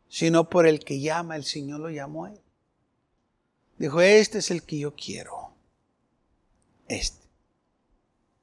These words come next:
Así que no depende del que quiere. No fue porque Jacob quería, ni el que corre, sino que Dios el que tiene misericordia.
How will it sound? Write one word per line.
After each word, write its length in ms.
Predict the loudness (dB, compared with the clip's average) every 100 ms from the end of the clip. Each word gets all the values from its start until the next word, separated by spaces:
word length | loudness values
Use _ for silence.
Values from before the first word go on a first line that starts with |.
| _ _ _ _ _ _ -20 -20 -20 _ _ _ _
Así 320 | 4 8 8
que 140 | 6 6
no 120 | 8
depende 520 | 8 6 4 4 4
del 180 | 2 2
que 220 | 0 -4
quiere. 600 | 4 6 8 4 -2 -16 _ _ _ _ _ _
No 180 | -6 -4
fue 200 | -2 -4
porque 560 | -2 -4 -2 -2 0 -2
Jacob 360 | -6 -8 -12 -14
quería, 500 | -14 -14 -12 -14 -16 _ _ _ _ _
ni 160 | 0 4
el 160 | 4 2
que 160 | -4
corre, 640 | 6 10 10 8 -6 -16 _ _ _ _ _ _ _
sino 380 | -2 2 2 0
que 180 | 0 -2
Dios 720 | 0 6 8 6 2 -10 -16 _ _ _
el 180 | -4 -4
que 160 | -4 -10
tiene 580 | -10 -8 -6 -6 -10 -14
misericordia. 1500 | -8 -6 -6 -8 -10 -10 -8 -2 0 -2 -6 -16 -16 -16